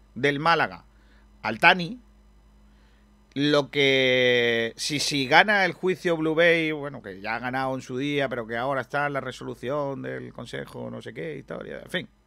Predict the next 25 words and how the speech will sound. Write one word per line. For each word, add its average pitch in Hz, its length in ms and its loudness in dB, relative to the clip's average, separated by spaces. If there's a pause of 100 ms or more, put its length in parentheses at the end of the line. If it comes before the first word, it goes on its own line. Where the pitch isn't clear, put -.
(140)
cuando 147 320 -2
se 147 100 -4
saque 185 300 0
todo 170 100 -2
este 151 160 -4
tema, 175 260 -8 (840)
eh, 139 560 4
Blue 170 160 0
Bay 190 220 4
lo 151 140 0
que 123 120 -4
tendría 147 420 -2
sería 160 380 0
la 160 180 2
mitad 180 300 2
de 208 80 2
ese 208 160 0
noventa 175 340 0
y 143 80 2
siete 180 260 2
por 147 160 -2
ciento. 104 300 -8
Bueno, 147 240 -2
algo 208 300 6
menos 202 400 0